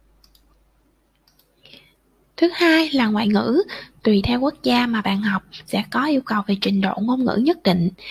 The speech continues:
Đối với những cái chương trình tiếng Anh, thông thường đại học yêu cầu là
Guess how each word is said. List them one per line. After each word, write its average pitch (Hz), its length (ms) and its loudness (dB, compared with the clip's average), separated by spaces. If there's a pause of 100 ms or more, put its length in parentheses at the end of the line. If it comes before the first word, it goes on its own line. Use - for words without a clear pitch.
(180)
Đối 247 180 4
với 262 200 4
những 285 160 -2
cái 269 160 -2
chương 285 140 2
trình 202 280 2
tiếng 262 160 0
Anh, 254 340 -2
thông 240 200 -2
thường 208 280 4
đại 190 140 2
học 190 180 0
yêu 226 140 2
cầu 185 300 0
là 185 200 0